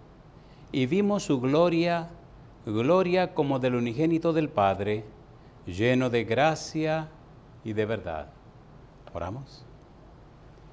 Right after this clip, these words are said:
Querido Padre Celestial, acompáñanos, cuídenos y diríjanos.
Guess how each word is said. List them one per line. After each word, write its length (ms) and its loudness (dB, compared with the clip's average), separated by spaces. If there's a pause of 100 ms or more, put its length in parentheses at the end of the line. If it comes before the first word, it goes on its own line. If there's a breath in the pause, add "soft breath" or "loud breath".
(720)
Querido 440 2
Padre 360 6
Celestial, 680 0
acompáñanos, 1080 -6 (280)
cuídenos 540 -2
y 60 -4
diríjanos. 760 -8